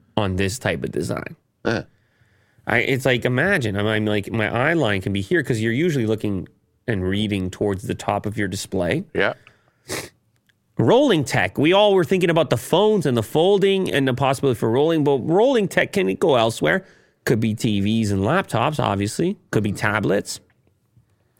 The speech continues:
Speaker 1: To kick off Tech World twenty twenty-two, the event that's happening today, Lenovo shared a video teasing a couple of prototype devices that leverage an oled display, rolling up like a piece of paper,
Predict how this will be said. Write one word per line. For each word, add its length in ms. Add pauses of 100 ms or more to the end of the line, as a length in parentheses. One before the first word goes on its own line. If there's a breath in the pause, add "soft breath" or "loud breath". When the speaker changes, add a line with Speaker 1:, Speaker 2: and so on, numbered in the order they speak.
(160)
Speaker 1:
To 100
kick 220
off 280 (380 soft breath)
Tech 260
World 300
twenty 260
twenty-two, 560
the 140
event 300
that's 140
happening 560
today, 400 (560 soft breath)
Lenovo 300
shared 200
a 40
video 260
teasing 340
a 40
couple 240
of 60
prototype 380
devices 460
that 80
leverage 360
an 80
oled 340
display, 540 (760 soft breath)
rolling 500
up 340 (160)
like 200
a 40
piece 300
of 80
paper, 480